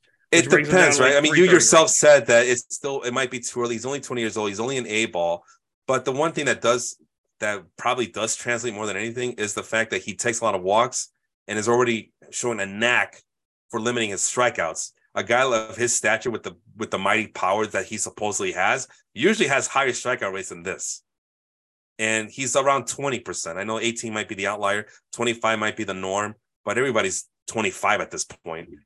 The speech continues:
Speaker 2: I mean, he's
Speaker 1: So
Speaker 2: like, like, the strikeout rate's nice. I just think this is a very boring player by the
Speaker 1: Boring
Speaker 2: time he gets to the
Speaker 1: player.
Speaker 2: major leagues. By, by the time he gets to the major leagues.
Speaker 1: He has the exact same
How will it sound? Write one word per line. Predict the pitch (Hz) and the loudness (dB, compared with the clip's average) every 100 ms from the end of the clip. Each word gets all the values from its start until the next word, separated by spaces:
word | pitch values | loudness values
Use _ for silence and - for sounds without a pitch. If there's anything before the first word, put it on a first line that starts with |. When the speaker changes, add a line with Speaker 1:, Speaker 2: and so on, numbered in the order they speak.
| 226 | -14
Speaker 2:
I | |
mean, | 254 | -8
he's | 254 294 | -4 -2
Speaker 1:
So | 208 | 0
Speaker 2:
like, | 196 233 | 0 -2
like, | 240 240 226 | -2 -2 -2
the | 254 | -4
strikeout | - 247 294 | 0 0 2
rate's | 247 196 - | 2 0 -2
nice. | 135 147 143 | -4 -4 -6
I | |
just | 143 135 | -12 -10
think | 160 143 | -10 -10
this | 139 143 | -12 -12
is | |
a | 131 | -12
very | 127 123 123 120 117 - _ | -10 -8 -4 -6 -8 -20 _
boring | - 123 135 135 120 117 | -10 -2 2 4 4 2
player | 113 120 107 98 - - _ | 0 -2 -2 -6 -16 -20 _
by | 127 | 0
the | 127 | 2
Speaker 1:
Boring | 131 | 2
Speaker 2:
time | 123 | 2
he | |
gets | 120 117 | 0 -2
to | |
the | 151 | -2
Speaker 1:
player. | 120 | 0
Speaker 2:
major | 113 107 | 0 -2
leagues. | 110 110 | -8 -8
By, | - 180 | 2 4
by | 190 202 | 6 6
the | 196 | 6
time | 220 | 2
he | 220 | 4
gets | 202 | 2
to | 190 | 2
the | |
major | 190 165 | 0 2
leagues. | 165 117 - - _ _ - - | 0 -2 -6 -20 _ _ -20 -6
Speaker 1:
He | - 175 | 0 2
has | 185 190 185 | 6 4 4
the | 170 | 2
exact | - 165 165 165 | 2 2 2 2
same | - 147 143 | 0 0 0